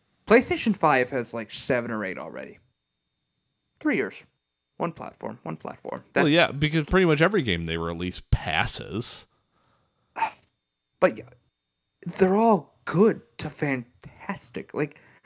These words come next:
Speaker 1: there aren't a, like, again, like we were talking about earlier, like, I would put, like, if this was a PlayStation version, I would say Sackboy: A Big Adventure passes, but I wouldn't have to include caveats. You know, like, it's a,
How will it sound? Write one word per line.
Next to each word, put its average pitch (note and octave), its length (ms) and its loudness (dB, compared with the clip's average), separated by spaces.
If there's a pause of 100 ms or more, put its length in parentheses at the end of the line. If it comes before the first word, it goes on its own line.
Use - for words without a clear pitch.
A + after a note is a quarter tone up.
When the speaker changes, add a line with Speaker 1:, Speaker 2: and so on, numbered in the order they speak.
(460)
Speaker 1:
there F3+ 240 6 (200)
aren't C#4+ 300 8
a, - 20 6
like, G3 340 2
again, C#4+ 280 4
like D3+ 120 2
we E3+ 60 -4
were D4 100 0
talking A#3 240 -2
about D3+ 100 0
earlier, B3 260 4
like, D3+ 220 0
I G#3+ 220 2
would F#4 240 2
put, F3 220 0
like, D3 140 2
if D#3+ 100 0
this G#3+ 160 -6
was F3+ 80 -4
a D3 80 -4
PlayStation D#3 540 -2
version, B2+ 420 -2 (760)
I E3 180 4
would C#4+ 240 2
say B2+ 440 2 (280)
Sackboy: D3 580 2
A C3 40 -2
Big C#3 220 -2
Adventure C3+ 360 -4
passes, C3+ 420 -2
but G2 180 -14
I C3+ 100 -2
wouldn't A3+ 220 -2
have G3+ 120 -4
to D3+ 100 -8
include C3+ 300 -8
caveats. G2+ 920 -10 (640)
You - 100 -8
know, C3 200 2
like, D#3 160 2
it's E3 160 2
a, F#3 80 2